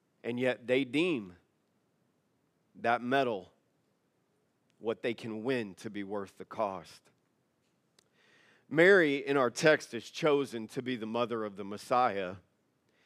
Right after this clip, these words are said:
The angel Gabriel is sent to deliver the news to her,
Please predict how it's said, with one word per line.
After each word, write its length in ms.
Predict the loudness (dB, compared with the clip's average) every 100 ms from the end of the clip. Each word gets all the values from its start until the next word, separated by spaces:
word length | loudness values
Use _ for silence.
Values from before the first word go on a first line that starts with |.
| _ _ _ 0
The 180 | 4
angel 440 | 8 6 4 0 -2
Gabriel 560 | 2 4 4 2 2
is 80 | 0
sent 300 | 0 0 0
to 100 | -4
deliver 420 | -2 2 2 2
the 120 | -2 -2
news 420 | 0 0 -2 -4
to 180 | -4 0
her, 400 | 0 2 0